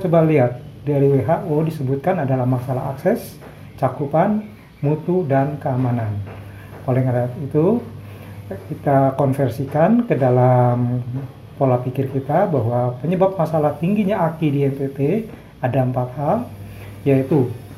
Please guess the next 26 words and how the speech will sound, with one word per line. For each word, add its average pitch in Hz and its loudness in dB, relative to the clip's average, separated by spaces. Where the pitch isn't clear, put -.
akses 165 -2
pelayanan 151 4
ibu 139 -2
di 139 0
rumah 135 2
sakit 139 -4
terbatas, 123 -4
cakupan 180 0
pelayanan 170 2
ibu 147 -2
di 139 2
rumah 135 0
sakit 131 -6
juga 147 -4
terbatas, 127 -4
mutu 214 4
pelayanan 160 4
ibu 143 0
di 135 2
rumah 135 2
sakit 135 -8
juga 127 -4
terbatas, 127 -6
dan 131 2
tentunya 147 2
keamanan 151 4